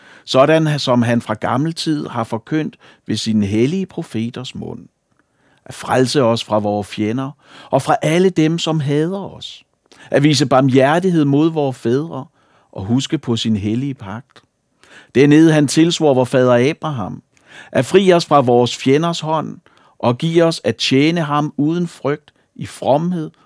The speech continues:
og retfærdighed for hans åsyn alle vore dage. Og du, mit barn,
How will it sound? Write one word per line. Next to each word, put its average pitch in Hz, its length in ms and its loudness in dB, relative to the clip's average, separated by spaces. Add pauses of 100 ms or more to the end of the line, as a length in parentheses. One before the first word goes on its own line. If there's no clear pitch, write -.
(120)
og - 200 -12
retfærdighed 131 800 -4 (400)
for 107 180 0
hans 110 340 -2
åsyn 123 600 -2 (460)
alle 110 360 0
vore 95 380 -4
dage. 87 460 -6 (880)
Og 139 200 0
du, 180 120 6
mit 190 240 4
barn, 107 440 -8